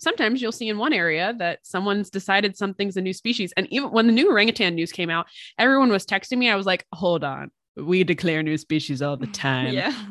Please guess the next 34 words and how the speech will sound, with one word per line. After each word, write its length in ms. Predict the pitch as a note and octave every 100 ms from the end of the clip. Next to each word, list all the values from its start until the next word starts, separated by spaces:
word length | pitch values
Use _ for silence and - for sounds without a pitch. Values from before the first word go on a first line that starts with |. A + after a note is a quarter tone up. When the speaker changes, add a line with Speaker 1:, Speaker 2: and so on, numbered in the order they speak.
| A#3
Speaker 1:
Calm 320 | - F#3 F3+ E3
down." 320 | D#3+ D3 C#3+
And 100 | D#3+
then, 200 | D#3+ D#3
like, 300 | D3+ D3+ - _ - - _ _
the 160 | E3+ D#3+
orangutan 340 | D#3 D#3 D#3
researchers 460 | D3+ D3 D3 D3 C#3+
we 100 | C#3+
know 140 | D3 C#3+
were 120 | C3+
like, 200 | C#3 D#3+
"Oh, 220 | C#4 A#4 B4
a 40 |
new 140 | A4 A#4
species 540 | A4 B4 - B3 F3
that 220 | B3 D#4+
day." 200 | D4 C#4+
And 80 | G3
I 40 | E3+
was 80 | F3
like, 100 | -
"Oh, 280 | C4+ B3+ E3
that's, 240 | G3+ C#4 - E4+ -
<laughs> 180 | - B3+
that's 300 | A3+ A#3+ A3
faster 380 | G#3+ A#3 C4+
acceptance 520 | C#4+ - G4 C4 F#3+ -
than 140 | F#3
we 100 | F3
normally 480 | E3+ F3 E3+ E3+ E3+
get 260 | E3+ E3+ -
<laughs> 40 | -
from 540 | D4+ - - C4